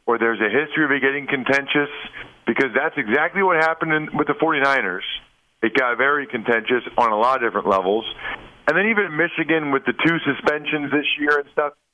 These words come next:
I'm pretty confident he'll get a job because someone will just say, "I, I don't care, we're just gonna win." But, you know, the, these guys do a lot more research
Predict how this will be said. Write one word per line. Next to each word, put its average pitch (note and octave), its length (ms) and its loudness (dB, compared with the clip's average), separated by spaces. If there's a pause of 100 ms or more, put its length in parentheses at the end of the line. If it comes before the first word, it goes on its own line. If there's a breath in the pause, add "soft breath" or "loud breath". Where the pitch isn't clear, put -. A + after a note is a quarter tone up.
(160)
I'm A3+ 300 0
pretty G#3 300 0
confident E3 540 2
he'll D3 140 2
get D3 160 2
a A#2+ 60 -2
job A2 420 0 (460)
because D#3+ 300 0
someone D#3+ 260 0
will C#3+ 120 2
just C#3 260 0
say, C3+ 300 2
"I, - 200 0
I C3 80 4
don't C3 200 0
care, B2 460 4
we're A#2+ 120 2
just G#2+ 160 -4
gonna A#2+ 160 4
win." B2 440 2 (540)
But, D3 260 0 (920)
you D#3+ 80 4
know, D#3 100 4
the, D#3+ 120 0 (640)
these G3+ 220 2
guys F3+ 320 0
do D#3+ 120 2
a C3+ 80 2
lot C#3 260 2
more C#3 220 2
research B2 480 0